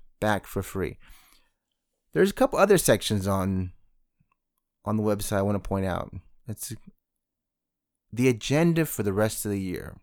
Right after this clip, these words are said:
We gotta have an agenda, folks. We really do. This ship has gotta go somewhere. It really does. And where it's going,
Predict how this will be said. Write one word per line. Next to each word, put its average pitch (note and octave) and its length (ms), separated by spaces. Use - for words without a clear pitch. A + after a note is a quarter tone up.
We B2+ 100
gotta F3 220
have C3+ 180
an G#2 100
agenda, F#2+ 380
folks. - 480
We G#2+ 100
really A2 220
do. F#2+ 320
This D#3+ 180
ship D#3+ 440
has F#2+ 200
gotta A2 320
go G#2 220
somewhere. - 580
It G2+ 60
really G#2 280
does. C#2+ 440
And A#2 200
where B2+ 160
it's - 140
going, A#2 580